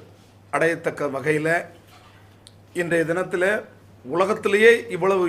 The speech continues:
யூனிட் ரத்தம் எடுத்திருக்க முடியாதுன்னு சாயந்தரம் கணக்கு வரும். அந்த அளவிற்கு பிளட் டொனேட் பண்ணியிருக்கிறோம். அது மாதிரி இந்த ரெண்டு வாரமும்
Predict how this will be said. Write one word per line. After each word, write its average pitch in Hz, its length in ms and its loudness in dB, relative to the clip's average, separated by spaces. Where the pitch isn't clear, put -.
யூனிட் 170 340 -2
ரத்தம் 196 360 0
எடுத்திருக்க 165 420 -6
முடியாதுன்னு 156 560 -2
சாயந்தரம் 175 420 0
கணக்கு 165 280 -2
வரும். 160 220 -6
அந்த 170 200 -2
அளவிற்கு 190 380 2
பிளட் 160 320 0
டொனேட் 170 280 0
பண்ணியிருக்கிறோம். 147 480 -6
அது 165 140 2
மாதிரி 233 180 4
இந்த 156 200 -2
ரெண்டு 214 280 2
வாரமும் 208 420 4